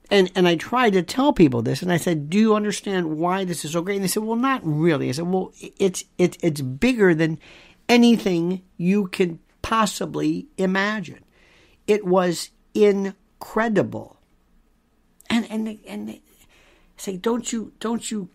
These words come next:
get how that works?" I remember one time years ago, I knew a person who was involved in, of all things,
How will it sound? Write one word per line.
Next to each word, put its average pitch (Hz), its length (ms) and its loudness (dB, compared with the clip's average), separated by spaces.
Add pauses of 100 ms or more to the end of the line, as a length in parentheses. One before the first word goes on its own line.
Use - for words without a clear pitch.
(200)
get 220 280 -2
how 180 380 -2
that 170 260 -8
works?" - 580 -8 (1000)
I 214 60 -4
remember 233 200 6
one 202 160 4
time 190 220 2
years 180 160 4
ago, 180 140 0
I 170 80 2
knew 185 180 6
a 165 140 0
person 180 380 0
who 175 60 4
was 160 200 -2
involved 160 440 -4
in, 151 140 -2
of 135 100 -4
all 170 180 -4
things, 156 360 -4